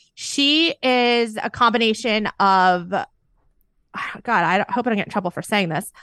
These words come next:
Uh, she's inspired by real stylists, real celebrity stylists, stories I've heard about real celebrity stylists,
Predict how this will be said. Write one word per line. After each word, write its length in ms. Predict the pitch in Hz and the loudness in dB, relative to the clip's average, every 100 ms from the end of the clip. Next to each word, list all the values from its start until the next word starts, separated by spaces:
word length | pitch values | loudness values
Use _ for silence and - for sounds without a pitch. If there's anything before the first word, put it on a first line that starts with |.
| - - | -18 -6
Uh, 60 | |
she's 200 | 226 302 | 0 2
inspired 880 | 269 233 - 302 302 254 143 139 214 - _ - | 2 -4 0 4 4 4 2 0 -4 -14 _ 2
by 180 | 208 | 2
real 600 | 208 175 233 269 302 285 - | 2 0 4 6 6 2 -6
stylists, 880 | - 254 220 175 143 - - - - - | -4 0 0 0 -4 -10 -16 -20 -16 -2
real 240 | 247 330 | 2 2
celebrity 460 | - 269 269 247 262 | 2 2 2 2 -2
stylists, 520 | 226 185 165 190 - | -2 -2 -2 -6 -8
stories 440 | - 247 294 294 | 2 4 4 2
I've 180 | 285 254 | 2 2
heard 200 | 254 220 | 2 2
about 220 | 202 196 | 2 -2
real 160 | 202 214 | -2 -4
celebrity 420 | - 202 190 190 | -2 -2 0 -4
stylists, 600 | - 185 202 262 277 - | -2 0 0 -2 -4 -12